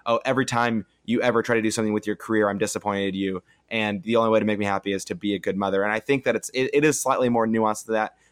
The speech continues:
but not so nuanced that it then feels weird that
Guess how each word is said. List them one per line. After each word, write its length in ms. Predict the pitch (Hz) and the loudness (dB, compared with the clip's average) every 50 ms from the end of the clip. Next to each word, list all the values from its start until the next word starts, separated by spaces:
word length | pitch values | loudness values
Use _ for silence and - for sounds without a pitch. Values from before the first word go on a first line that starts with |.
| _ _ | _ _
but 120 | 135 127 | 0 2
not 320 | 127 135 135 131 - - _ _ _ _ _ | 4 2 2 2 0 -6 _ _ _ _ _
so 260 | - - - 170 147 | -6 2 4 6 6
nuanced 400 | 143 139 139 135 127 123 120 120 | 6 6 4 4 4 4 2 2
that 120 | - 123 117 | 2 2 2
it 100 | 107 98 | 2 2
then 160 | 120 117 110 | 0 -2 -2
feels 320 | - - 123 117 110 104 | 0 0 0 0 0 0
weird 340 | 98 107 113 110 107 104 98 95 | 0 0 2 4 2 2 2 0
that 280 | 104 101 101 98 - | 0 0 0 -4 -6